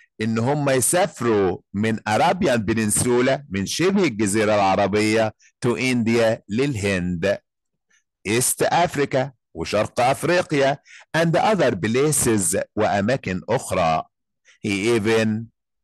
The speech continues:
هو كمان، wrote poems، كتب كمان القصايد. يبقى الراجل ده كان رايتر، آه، وألف كتب، آه،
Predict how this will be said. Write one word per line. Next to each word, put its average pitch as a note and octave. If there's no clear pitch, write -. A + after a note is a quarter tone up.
هو A#2
كمان، F#3
wrote A2+
poems، A2
كتب C3+
كمان B2+
القصايد. G#2
يبقى E2+
الراجل G#2+
ده B2+
كان G#2
رايتر، B2+
آه، G2+
وألف A#2+
كتب، D3
آه، A2